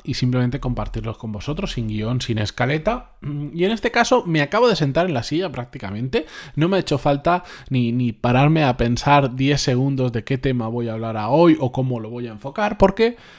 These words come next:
llevo, mm, toda la semana dándole bastante fuerte, dándole bastante vueltas a una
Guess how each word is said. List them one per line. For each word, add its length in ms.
llevo, 640
mm, 640
toda 220
la 140
semana 460
dándole 320
bastante 500
fuerte, 680
dándole 400
bastante 400
vueltas 500
a 160
una 880